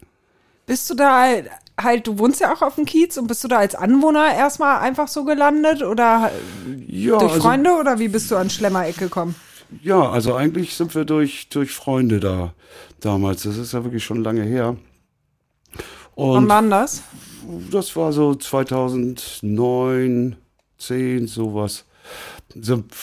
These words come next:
Speaker 2: waren wir da so die ersten, oder vielleicht ein bisschen früher, acht, neun, sind wir da die Ma-, die ersten Male hingegangen, irgendwie, weil das ist einfach eine urige Kneipe. Ich mag die, mag die alten Kneipen hier gerne auf Sankt Pauli.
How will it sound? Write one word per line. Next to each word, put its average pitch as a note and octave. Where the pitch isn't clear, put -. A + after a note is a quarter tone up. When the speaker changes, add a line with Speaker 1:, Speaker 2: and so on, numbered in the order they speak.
Speaker 2:
waren A#2+
wir A2+
da A2
so G#2
die G#2
ersten, F2+
oder F#2
vielleicht G2
ein F#2
bisschen G2
früher, E2+
acht, -
neun, G2+
sind C3+
wir C3+
da C3
die A#2
Ma-, B2
die A2+
ersten G#2+
Male G2+
hingegangen, F2
irgendwie, E2+
weil F2+
das F2
ist F#2+
einfach F#2+
eine F#2+
urige F#2
Kneipe. F#2+
Ich E2
mag F#2
die, F#2
mag F2+
die -
alten E2
Kneipen D#2
hier D#2+
gerne D#2
auf -
Sankt D2+
Pauli. D2+